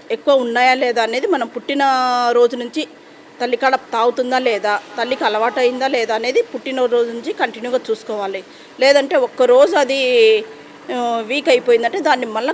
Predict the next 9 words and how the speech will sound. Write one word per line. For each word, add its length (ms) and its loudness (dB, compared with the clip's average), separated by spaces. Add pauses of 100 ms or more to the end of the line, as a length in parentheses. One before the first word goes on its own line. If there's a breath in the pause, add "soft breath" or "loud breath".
(120)
కవర్ 280 0
చేసుకోనికి 440 -4
వన్ 520 -4
వీక్ 240 -6
పడుతుంది, 340 -4
తప్పితే 320 -4
డెత్తులు 360 -2
కూడా 180 4
ఉంటాయి. 460 -4